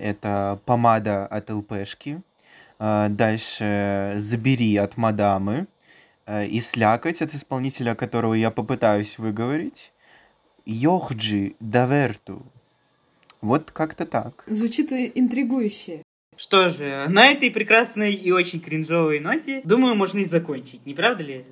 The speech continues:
Speaker 3: да? Закругляемся? Да, куда уж круглее, действительно.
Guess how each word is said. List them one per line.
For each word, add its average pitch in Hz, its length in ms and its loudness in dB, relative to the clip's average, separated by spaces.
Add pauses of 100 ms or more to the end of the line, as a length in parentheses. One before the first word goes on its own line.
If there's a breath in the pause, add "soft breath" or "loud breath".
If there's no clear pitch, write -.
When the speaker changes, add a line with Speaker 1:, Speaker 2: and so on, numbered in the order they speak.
Speaker 3:
да? 202 240 -2 (520)
Закругляемся? 196 880 0
Да, 175 260 6
куда 190 240 4
уж 175 140 4
круглее, 135 340 -8
действительно. 117 720 -16